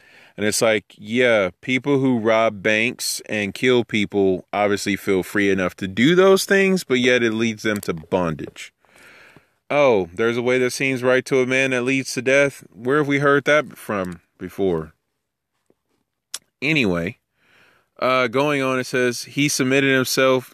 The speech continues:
to wicked men to be killed and buried." Did not Mashiach say that he was gonna be handed over to men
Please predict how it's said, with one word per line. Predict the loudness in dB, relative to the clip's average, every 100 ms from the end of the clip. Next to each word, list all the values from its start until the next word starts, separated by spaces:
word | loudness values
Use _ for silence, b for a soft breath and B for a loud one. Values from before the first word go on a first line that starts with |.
| -12
to | -2 0 0 -2
wicked | -2 2 2 2 -4
men | -2 -2 -2 -2 -6
to | -6
be | -6 -6
killed | -2 2 4 4 2 0
and | -2 -2
buried." | 2 2 4 2 -2 -8 _ _ _ _ _ _ _ -2
Did | 0 2
not | 2 0
Mashiach | -2 -4 0 0 0
say | -2 -2
that | 0 0 0
he | -2
was | -2
gonna | -2
be | 0 0
handed | 0 0 0
over | 2 2 0
to | -2
men | -4 -2 0 -2 -4 -10